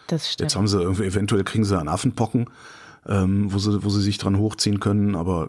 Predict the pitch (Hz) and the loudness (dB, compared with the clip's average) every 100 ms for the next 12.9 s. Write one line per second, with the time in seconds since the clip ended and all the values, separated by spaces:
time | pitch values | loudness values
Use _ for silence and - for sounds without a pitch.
0 | - 76 - - 87 - 80 87 90 87 | -4 -4 -6 -8 -10 -8 -10 -6 -2 0
1 | 98 104 - 98 95 - 90 101 92 87 | 0 2 2 2 2 2 0 0 0 0
2 | 92 87 90 90 87 82 - 82 62 78 | 0 0 0 0 0 0 -2 -6 -10 -8
3 | 78 90 90 90 82 85 101 113 107 95 | -4 -4 -2 -2 -2 0 2 2 2 0
4 | 87 - - - 104 120 - - - - | -2 -6 -6 -2 0 0 -4 -12 -20 -12
5 | - 110 107 110 104 113 113 - - 120 | -4 -2 0 0 2 2 0 -2 -2 0
6 | 117 104 107 101 - 139 170 104 107 104 | 0 0 -4 -6 -2 0 0 -2 -2 -2
7 | - 110 - 117 104 107 107 110 127 127 | -4 -4 -2 -2 0 0 0 0 0 0
8 | 151 113 104 - 123 110 107 107 104 98 | 0 0 -4 -6 -6 -6 -6 -8 -8 -10
9 | - 101 - - 90 95 240 233 190 - | -6 -8 -8 -10 -6 0 2 2 0 -2
10 | 208 196 202 214 208 196 175 190 190 196 | -2 0 2 2 2 0 0 -2 0 0
11 | 220 202 190 214 233 247 - 185 170 165 | 0 0 2 2 2 0 0 0 0 -2
12 | 170 170 - 185 180 202 233 - 214 | -2 -2 -4 -4 0 0 0 -4 -8